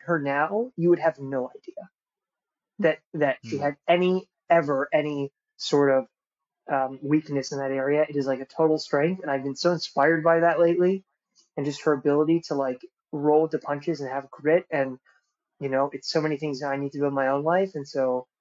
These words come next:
Speaker 1: I look at her and I'm like, "I gotta be more like you," you know? So I, I, I really am. I'm really quite inspired by her.
Speaker 2: Wow. I love that. Uh, what's a piece of content that you're consuming right now? Can be a book,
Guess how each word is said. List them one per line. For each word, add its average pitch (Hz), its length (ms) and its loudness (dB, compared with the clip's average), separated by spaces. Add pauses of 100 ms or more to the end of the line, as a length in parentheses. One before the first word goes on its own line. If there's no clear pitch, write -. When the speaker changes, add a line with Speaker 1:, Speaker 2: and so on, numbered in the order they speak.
(140)
Speaker 1:
I 147 60 0
look 156 160 2
at 135 60 -6
her 156 160 2
and 156 80 2
I'm 139 80 -4
like, 131 240 -4 (200)
"I 151 40 -4
gotta 151 140 2
be 143 40 2
more 143 220 0
like 123 100 -8
you," 143 200 2 (440)
you 143 80 -6
know? 131 120 -2
So 147 160 -2
I, - 20 0
I, 151 140 -2
I 143 120 -2
really 151 300 2
am. 127 100 -2
I'm 127 140 -12
really 143 160 -6
quite 135 140 -6
inspired 127 360 -4
by 117 60 -10
her. 113 200 -14 (2000)
Speaker 2:
Wow. 82 200 -18 (260)
I 92 60 -20
love 95 160 -20
that. 80 180 -20 (760)
Uh, 107 380 -8
what's 127 160 -16
a - 40 -20
piece 143 160 -10
of - 40 -20
content 123 440 -12
that 98 80 -16
you're 98 340 -12
consuming 107 400 -14
right 90 140 -14
now? 85 200 -16
Can 98 120 -16
be 92 280 -14
a 90 140 -20
book, 101 340 -18